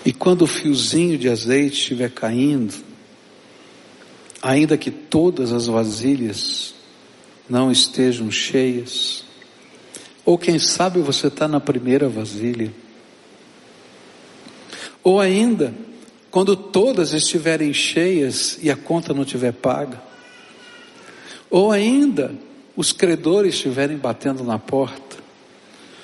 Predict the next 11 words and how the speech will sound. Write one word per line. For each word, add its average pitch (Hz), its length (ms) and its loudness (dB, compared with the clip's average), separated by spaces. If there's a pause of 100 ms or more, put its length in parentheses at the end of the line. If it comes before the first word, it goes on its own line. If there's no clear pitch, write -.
(160)
ou 233 200 6
ainda, 254 800 2
a 156 100 -2
gente 190 300 0
não 202 160 2
tiver 196 540 0
a 185 60 0
certeza 185 720 0
do 160 100 -6
suprimento 180 720 0
futuro 131 680 -6